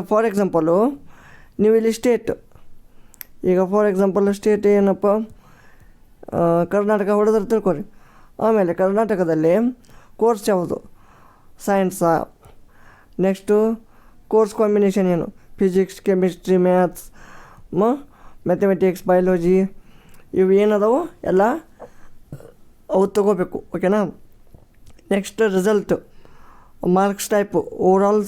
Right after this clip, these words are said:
ಸೆಕ್ಯೂರ್ಡ್ ಒಂದು ಮಾರ್ಕ್ಸು. ಹೀಗೆ ಇದನ್ನೆಲ್ಲ ಮಾಡಿ, ಆ, ನಿಮ್ಮ ಒಂದು ಆ ಎಜುಕೇಷನಲ್ ಕ್ವಾಲಿಫಿಕೇಷನ್ದು ಸರ್ಟಿಫಿಕೇಟನ್ನು ಅಪ್ಲೋಡ್ ಮಾಡಿ, ಆಮೇಲೆ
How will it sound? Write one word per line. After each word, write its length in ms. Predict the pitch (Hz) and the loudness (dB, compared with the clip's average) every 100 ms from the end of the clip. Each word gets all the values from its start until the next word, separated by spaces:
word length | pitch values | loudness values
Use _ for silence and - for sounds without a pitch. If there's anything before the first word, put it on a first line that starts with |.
| 208 | -4
ಸೆಕ್ಯೂರ್ಡ್ 400 | 185 202 208 220 247 - - - - - - | -2 0 0 0 -4 -10 -20 -20 -20 -18 -2
ಒಂದು 140 | 190 190 | 0 2
ಮಾರ್ಕ್ಸು. 500 | 190 208 202 - - - _ - - _ - _ | 2 0 -4 -8 -8 -10 _ -20 -20 _ -20 _
ಹೀಗೆ 300 | 190 196 208 262 359 - - - | 0 2 2 0 -4 -14 -20 -4
ಇದನ್ನೆಲ್ಲ 400 | 180 190 190 202 | 0 2 2 2
ಮಾಡಿ, 400 | 196 190 185 196 | 2 2 2 2
ಆ, 840 | 262 330 - - - - - - 175 185 | 0 -4 -16 -20 -20 -20 -8 0 2 4
ನಿಮ್ಮ 140 | 190 190 | 4 4
ಒಂದು 260 | 190 190 196 190 - | 2 2 2 0 0
ಆ 40 | 185 180 | 2 2
ಎಜುಕೇಷನಲ್ 460 | 185 196 202 202 185 | 0 -2 -2 -2 0
ಕ್ವಾಲಿಫಿಕೇಷನ್ದು 600 | 185 180 185 190 175 208 262 - - - - - - | -2 -2 -2 -2 0 0 0 -4 -20 -20 -20 -20 -8
ಸರ್ಟಿಫಿಕೇಟನ್ನು 720 | 190 175 208 233 220 202 190 180 - - - - - - - - - - | -4 -2 0 -2 0 0 0 0 -4 -12 -20 -20 -20 -20 -20 -20 -16 -6
ಅಪ್ಲೋಡ್ 380 | 143 202 240 233 220 | -4 0 0 2 0
ಮಾಡಿ, 240 | 185 175 165 - - - - | 2 0 -2 -8 -20 -20 -6
ಆಮೇಲೆ 380 | 175 190 190 | 0 2 2